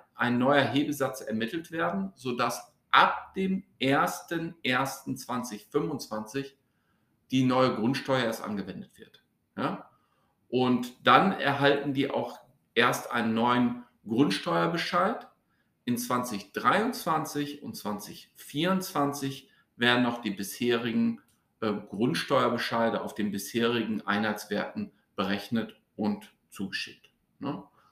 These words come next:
Das ist, äh, der Hintergrund, was vielleicht auch für den einen oder anderen Zuhörer und Zuhörerin halt wichtig ist. Auch in Zukunft kann diese Grundsteuer über die Nebenkostenabrechnung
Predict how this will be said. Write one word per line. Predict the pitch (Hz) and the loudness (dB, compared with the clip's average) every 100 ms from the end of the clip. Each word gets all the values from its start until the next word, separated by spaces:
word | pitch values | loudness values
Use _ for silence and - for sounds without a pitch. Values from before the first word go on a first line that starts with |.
| _ _ _ _ _ - | _ _ _ _ _ 4
Das | 135 135 | 4 6
ist, | - 139 - - - | 0 -2 -6 -16 -4
äh, | 123 120 117 113 - | 2 4 4 0 -2
der | 120 120 120 | 4 6 6
Hintergrund, | 131 165 185 165 156 165 165 151 - - _ | 4 6 6 6 4 4 4 0 -10 -18 _
was | - 127 - | -2 0 2
vielleicht | 127 120 117 | 4 4 4
auch | 110 135 | 2 2
für | - | 2
den | 123 104 | -2 -2
einen | 110 120 135 | 0 2 2
oder | 123 113 | 2 0
anderen | 120 113 113 113 - | 0 2 2 0 -4
Zuhörer | - - 143 135 139 139 139 131 127 110 | -8 2 4 6 8 10 8 4 0 -2
und | 101 | -8
Zuhörerin | - 113 110 107 104 123 127 | -4 -2 0 -2 -2 -2 -2
halt | 107 107 135 | -4 -4 -6
wichtig | 123 131 120 | -10 -10 -10
ist. | - - - _ _ _ _ _ | -10 -10 -12 _ _ _ _ _
Auch | 120 120 | -2 -2
in | 110 | -4
Zukunft | - 131 - 131 - | -6 -10 -6 -6 -6
kann | - 117 | -6 -4
diese | 113 107 98 | -4 -6 -8
Grundsteuer | - 117 147 - - 135 131 120 117 - - _ _ _ - _ _ - | -4 0 0 -2 2 2 4 2 0 -4 -16 _ _ _ -20 _ _ 0
über | 131 131 | 6 8
die | 107 | 6
Nebenkostenabrechnung | 107 104 120 156 - 156 - 135 92 - 131 131 - 123 120 | 4 4 4 2 -2 -4 -2 -2 -2 -2 -4 -6 -4 -4 -4